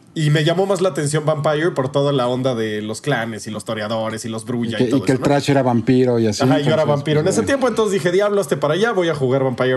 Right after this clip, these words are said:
Speaker 1: the Masquerade". Y luego no volví a retomar Diablo nunca. Me acuerdo que me había como gustado, pero me aburrí un poco porque, pues, yo estaba más clavado en lo de Vampire the Masquerade, ¿no?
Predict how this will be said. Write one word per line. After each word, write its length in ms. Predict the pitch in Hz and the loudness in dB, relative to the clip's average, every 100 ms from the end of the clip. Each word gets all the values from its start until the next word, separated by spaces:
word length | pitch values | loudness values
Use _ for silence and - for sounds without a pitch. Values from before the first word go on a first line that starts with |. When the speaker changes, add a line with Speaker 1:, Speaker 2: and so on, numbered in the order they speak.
| 123 | 0
Speaker 1:
the 80 | 135 | 0
Masquerade". 380 | 135 139 190 202 | -2 0 0 2
Y 60 | 196 | 2
luego 240 | 185 226 | 2 2
no 180 | 240 220 | 2 0
volví 240 | 233 220 208 | 0 0 0
a 40 | |
retomar 340 | 202 196 175 175 | 0 0 0 0
Diablo 220 | 180 175 | 0 2
nunca. 360 | 185 196 139 - - - - - | 0 0 -4 -6 -20 -20 -20 -4
Me 80 | 202 | 0
acuerdo 200 | 220 311 | 2 2
que 80 | 339 | 2
me 80 | 262 | 2
había 160 | 202 | 2
como 220 | 233 226 185 | 2 0 2
gustado, 640 | 139 - 220 277 370 381 | 2 2 2 2 2 0
pero 200 | 190 151 | 2 2
me 80 | 147 | 2
aburrí 240 | 147 147 | 2 2
un 100 | 196 | 2
poco 300 | 196 196 240 | 2 2 2
porque, 240 | 226 147 139 | 0 -2 0
pues, 160 | 135 | 0
yo 80 | 131 | 0
estaba 260 | 147 156 143 | 0 0 0
más 180 | 139 139 | -2 0
clavado 360 | 131 117 117 | -2 0 -2
en 80 | 117 | -4
lo 100 | 104 | -6
de 260 | 104 101 104 | -6 -8 -6
Vampire 460 | 107 104 117 113 | -6 -4 -4 -4
the 60 | 104 | -6
Masquerade, 380 | 95 - 87 90 | -12 -12 -12 -4
¿no? 220 | 190 | -4